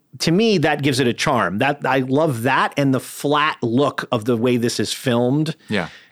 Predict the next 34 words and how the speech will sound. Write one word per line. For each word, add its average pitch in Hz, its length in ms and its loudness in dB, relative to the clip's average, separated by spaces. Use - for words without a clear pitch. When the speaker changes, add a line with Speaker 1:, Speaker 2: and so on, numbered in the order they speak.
Speaker 1:
In 135 200 0
that 127 280 -2
kind 127 240 0
of, 113 400 -4
I 135 40 -2
don't 135 80 2
know 120 60 2
what 113 180 -2
this - 200 -8
is 104 60 -6
shot 110 320 0
on 101 200 -2
back 95 240 -6
in 107 100 -4
the 92 60 -6
day. 87 280 -6
It's - 100 -16
probably 120 240 -2
not 110 200 -2
thirty-five 104 420 -2
millimeter, 92 600 -4
but 135 80 0
it 143 40 2
just 214 240 -2
has 156 460 -2
kind 139 220 0
of 117 80 0
a 113 80 2
two-dimensionality 127 1160 0
to 120 320 0
the, 110 300 0
to - 120 -4
the 113 120 0
scenery. 123 800 0